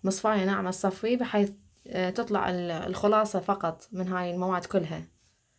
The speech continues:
هسه هذا عندي بعد ما صفيته، وعندي هاي اللي بقى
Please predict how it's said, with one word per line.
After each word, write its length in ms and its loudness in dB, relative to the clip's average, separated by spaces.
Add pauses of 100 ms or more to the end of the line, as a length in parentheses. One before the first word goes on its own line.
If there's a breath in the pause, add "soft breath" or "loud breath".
(320)
هسه 340 4
هذا 60 4
عندي 300 2
بعد 220 4
ما 140 2
صفيته، 520 -2
وعندي 320 2
هاي 280 4
اللي 200 6
بقى 460 0